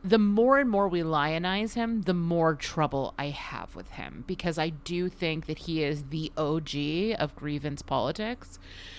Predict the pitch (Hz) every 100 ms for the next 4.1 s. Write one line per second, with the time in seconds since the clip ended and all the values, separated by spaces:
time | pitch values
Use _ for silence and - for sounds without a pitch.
0 | - - 175 175 160 147 147 - 175 160
1 | 156 180 185 - 190 180 180 - 175 175
2 | 160 175 180 165 160 165 156 160 147 165
3 | 190 151 - 151 151 - 139 143 151 151
4 | 151